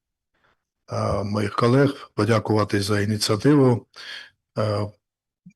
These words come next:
цифровізація — це якраз те, що знизить, максимально знизить, в тому числі і корупцію. Е, я хотів би, е,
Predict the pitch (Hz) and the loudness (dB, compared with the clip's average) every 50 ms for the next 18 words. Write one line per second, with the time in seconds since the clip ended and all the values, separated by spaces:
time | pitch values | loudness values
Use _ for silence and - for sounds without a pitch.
0 | _ _ _ _ _ _ - - - 131 117 - 123 117 117 117 113 131 135 131 | _ _ _ _ _ _ -8 -2 -2 -2 0 2 0 2 2 2 2 4 4 2
1 | 127 - - 123 117 113 113 107 104 - - 113 113 107 104 - - 110 110 110 | 2 0 0 0 2 2 0 0 -2 -2 0 0 2 0 0 0 0 0 0 0
2 | 104 - - - - - - _ _ _ - 123 120 117 113 - - - 113 110 | 0 -2 -4 -6 -8 -10 -16 _ _ _ -2 0 0 0 0 -2 -4 -2 -2 0
3 | 104 104 104 104 107 110 117 110 104 113 123 123 113 98 107 101 - - 104 107 | 0 0 0 -2 -4 -4 -6 -4 0 2 2 2 2 2 0 -2 -2 -2 -2 -2
4 | 113 - - - 113 113 107 104 104 101 101 95 98 104 110 107 101 98 101 95 | -2 0 0 0 0 2 0 0 0 -2 -2 -2 -2 -2 -4 -4 -2 -4 -6 -6
5 | 95 _ - - 110 104 101 98 - - - - 98 98 - - 107 135 156 156 | -8 _ -8 -4 -4 -2 -2 -2 -4 -4 -4 -4 -4 -4 0 0 2 2 2 0
6 | - - - 135 123 120 123 _ _ _ _ _ _ - - - - - - - | 0 -2 -2 0 -2 -2 -4 _ _ _ _ _ _ -20 -20 -20 -20 -20 -20 -20
7 | _ _ - - _ _ _ _ _ _ - - 120 123 120 117 117 117 117 113 | _ _ -20 -20 _ _ _ _ _ _ -6 -2 -2 -2 0 0 0 0 2 4
8 | 131 151 147 139 - - 139 127 117 127 127 123 120 117 117 127 123 117 110 | 4 4 2 2 2 2 2 4 4 4 6 6 4 4 2 0 -2 -4 -4